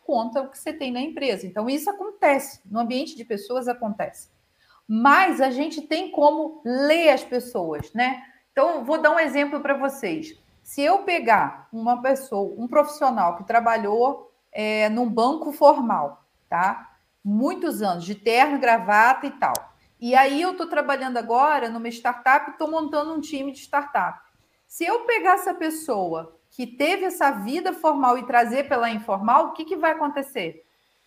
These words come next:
Os valores não vão bater. A não ser que essa pessoa já tenha tido uma certa mudança na vida e busca isso. "Não, eu tô disposto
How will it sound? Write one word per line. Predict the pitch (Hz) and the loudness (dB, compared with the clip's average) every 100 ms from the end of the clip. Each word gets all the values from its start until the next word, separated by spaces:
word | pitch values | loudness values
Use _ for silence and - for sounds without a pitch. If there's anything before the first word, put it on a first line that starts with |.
| _ _ _ | _ _ _
Os | 220 | -8
valores | 226 247 233 233 269 | 2 2 2 -4 -4
não | 262 277 | -4 -2
vão | 285 294 | -2 2
bater. | 339 339 202 - _ _ _ _ _ _ _ _ - | 0 0 -12 -12 _ _ _ _ _ _ _ _ 2
A | 208 | 2
não | 226 247 | 2 -2
ser | 240 - 277 | -4 -4 -2
que | 285 | -2
essa | 269 226 | -4 -6
pessoa | 196 - 254 269 | -8 -6 0 0
já | 214 226 | 2 0
tenha | 220 - 226 302 294 | -2 -2 -2 0 -4
tido | 285 - 220 208 | -4 -10 -8 -6
uma | 196 196 | -4 -6
certa | - 190 190 | -2 -4 -4
mudança | 185 208 190 170 190 247 339 226 | -8 -8 -4 -4 -2 -4 -4 -6
na | 202 170 | -8 -10
vida | 170 170 220 294 302 302 _ - | -10 -10 -2 -2 -2 -10 _ -4
e | 254 | -2
busca | - 220 254 359 415 403 - - 170 - - | -2 0 8 8 8 4 -6 -2 -2 -4 -10
isso. | 185 147 - - - | -10 -10 -14 -20 -4
"Não, | 214 220 | 0 0
eu | 202 202 | 0 0
tô | 247 | 0
disposto | 277 - - 208 214 - - 277 | 0 -10 -4 0 0 -2 -10 -12